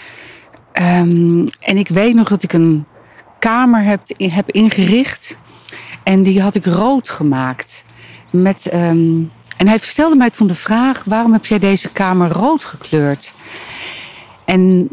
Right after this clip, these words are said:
ik zei: "Ja, rood staat voor de liefde. Dat is de kleur van de liefde. Een warme kleur. Een warme,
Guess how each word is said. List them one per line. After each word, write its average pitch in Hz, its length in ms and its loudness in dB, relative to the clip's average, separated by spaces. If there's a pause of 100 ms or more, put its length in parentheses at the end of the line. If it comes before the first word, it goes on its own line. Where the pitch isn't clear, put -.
(300)
ik 208 140 -4
zei: 208 200 0
"Ja, 208 140 2
rood 208 340 -2
staat 190 340 -6
voor 190 240 -4
de 170 100 -4
liefde. 180 540 -2
Dat 170 140 -6
is - 120 -20
de 175 200 -4
kleur 240 280 0
van 185 180 -4
de 180 100 0
liefde. 202 360 0
Een 175 120 -4
warme 247 500 0
kleur. 185 600 -2
Een 156 140 -6
warme, 190 580 -2